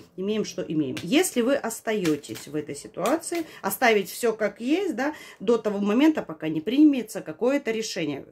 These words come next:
Потому что здесь вот первый вариант, вот, не принимать никаких решений, убежать. Если вы оставляете все как есть, да, дожидаетесь момента, когда принято решение, когда вы договорились с умом, а, и сердцем, либо вы нашли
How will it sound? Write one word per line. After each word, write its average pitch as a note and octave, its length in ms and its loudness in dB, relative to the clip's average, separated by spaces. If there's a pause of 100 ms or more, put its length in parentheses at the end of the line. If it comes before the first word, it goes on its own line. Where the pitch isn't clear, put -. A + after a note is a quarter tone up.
(140)
Потому G3+ 280 -2
что G3+ 180 -10
здесь D#4+ 260 0
вот - 160 -2
первый E3+ 280 0
вариант, E3 380 -2
вот, - 160 -10
не A#3+ 140 0
принимать B3 400 2
никаких E3 320 -4
решений, D4+ 360 4
убежать. F#3+ 480 -4 (800)
Если C#4+ 280 2
вы A#3+ 120 2
оставляете F#3+ 800 -2
все F#3+ 260 -4
как D#3 280 -8
есть, C4+ 380 0
да, A3 140 0
дожидаетесь F3 640 0
момента, F3 420 2
когда D#3 200 -2
принято C#4 500 4
решение, A3+ 400 -2
когда F3 220 -6
вы E3 100 -6
договорились E3 600 -4 (300)
с - 180 -4
умом, A3 460 6 (340)
а, E3+ 800 0
и F#3 320 -4
сердцем, C#4 680 2
либо A3 420 2
вы F#3+ 200 -2
нашли F3+ 520 -4